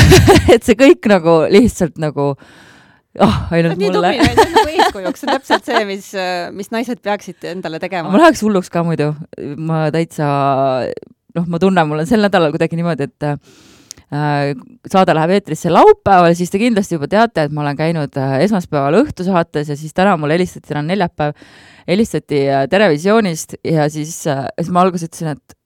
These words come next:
Speaker 1: oh, ma ei saa, ma ei saa tulla homme, et mul on lapse logistika, et ma olen plaaninud, ma olen kodukontoris, ootan ta koolist ära, et ma ei saa tulla. Ja siis paari minutiga nad olid suutnud mind naerma ajada, nad lubasid, et kui ma ei tule, siis Ove Petersel,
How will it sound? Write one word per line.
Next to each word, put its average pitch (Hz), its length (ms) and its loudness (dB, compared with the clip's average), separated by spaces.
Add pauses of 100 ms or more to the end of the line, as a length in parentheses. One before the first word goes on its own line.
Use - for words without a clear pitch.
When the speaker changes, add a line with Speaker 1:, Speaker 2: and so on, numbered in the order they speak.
(160)
Speaker 1:
oh, 208 360 4
ma 160 120 -8
ei - 20 -10
saa, 180 320 0
ma 165 140 -2
ei 175 80 -4
saa 214 260 6
tulla 185 360 2
homme, 180 180 -2
et 165 80 -6
mul 160 160 -6
on 160 180 -8
lapse 208 380 0
logistika, 170 540 -6
et - 20 -8
ma 151 240 -6 (120)
olen 156 220 -4
plaaninud, 180 400 0
ma 147 140 -8
olen 131 80 -8
kodukontoris, 165 680 -4
ootan 160 300 -6
ta - 80 -12
koolist 160 400 -4
ära, 165 240 0
et 143 80 -14
ma 143 80 -10
ei 143 80 -10
saa 170 240 0
tulla. 170 320 -4 (640)
Ja 156 80 -4
siis 180 240 -6 (220)
paari 208 240 4
minutiga 196 400 0
nad 139 100 -2
olid 165 160 2 (120)
suutnud 220 280 0
mind 160 160 -6
naerma 190 480 6
ajada, 156 220 -2
nad 147 100 -8
lubasid, 202 400 2
et 143 120 -6
kui 156 120 -6
ma 156 80 -2
ei 156 80 -2
tule, 202 240 4 (120)
siis 151 160 -6
Ove 196 200 4
Petersel, 160 600 -2